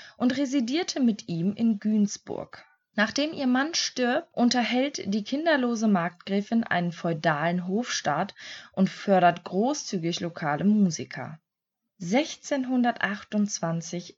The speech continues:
soll sie, von Gewissensbissen über die Ermordung ihrer Schwägerinnen gepeinigt, aus Verzweiflung vom Schloss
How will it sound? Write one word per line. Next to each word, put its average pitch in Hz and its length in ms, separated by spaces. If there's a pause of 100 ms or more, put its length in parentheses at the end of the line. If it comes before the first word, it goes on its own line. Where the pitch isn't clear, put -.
(120)
soll 190 400
sie, 208 440
von 190 300
Gewissensbissen 208 960
über 185 240
die 175 100
Ermordung 185 560
ihrer 185 300
Schwägerinnen 185 760
gepeinigt, 165 720 (440)
aus 208 220
Verzweiflung 185 880 (380)
vom 294 360
Schloss - 600